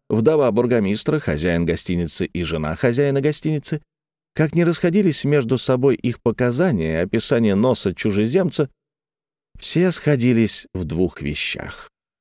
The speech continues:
В том, во-первых, что чужеземец поехал во Франкфурт и вернется в Страсбург только через месяц,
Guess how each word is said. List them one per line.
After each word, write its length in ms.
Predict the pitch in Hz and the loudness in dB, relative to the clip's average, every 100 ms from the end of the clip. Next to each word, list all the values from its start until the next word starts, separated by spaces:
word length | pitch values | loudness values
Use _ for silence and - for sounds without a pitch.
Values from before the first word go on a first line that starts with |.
| _ _ _ _ _ | _ _ _ _ _
В 100 | - | -10
том, 260 | - 113 127 | 0 2 4
во-первых, 420 | 131 127 120 123 | 2 2 2 0
что 220 | - 113 | 0 2
чужеземец 840 | 104 - 107 92 80 87 82 76 - | 2 0 0 0 0 0 0 -2 -6
поехал 520 | 64 62 80 - 78 | -6 -4 -4 -4 -4
во 140 | 69 64 | -2 -4
Франкфурт 920 | - 98 90 80 - - 135 - - _ _ _ - | -6 -2 0 -2 -4 -2 -2 -4 -20 _ _ _ 0
и 100 | 123 | 4
вернется 720 | 131 131 127 120 127 120 110 | 4 4 0 0 0 0 0
в 80 | |
Страсбург 640 | - - 101 95 87 92 87 | -4 -4 0 0 0 -2 0
только 260 | 87 80 | 0 0
через 280 | 78 82 73 | -2 -4 -2
месяц, 600 | 71 69 71 - - - | -4 -2 -4 -4 -6 -10